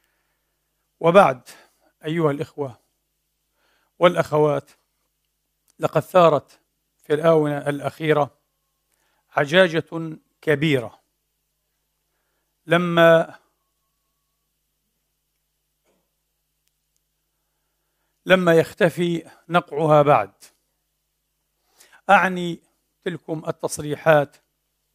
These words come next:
التي أدلى بها الدكتور يوسف زيدان، المفكر والأديب المصري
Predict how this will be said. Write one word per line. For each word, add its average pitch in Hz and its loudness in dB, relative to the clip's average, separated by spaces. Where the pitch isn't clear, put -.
التي 160 0
أدلى 151 0
بها 151 0
الدكتور 156 -6
يوسف 156 -6
زيدان، 127 -4
المفكر 156 -8
والأديب 147 -8
المصري 151 -8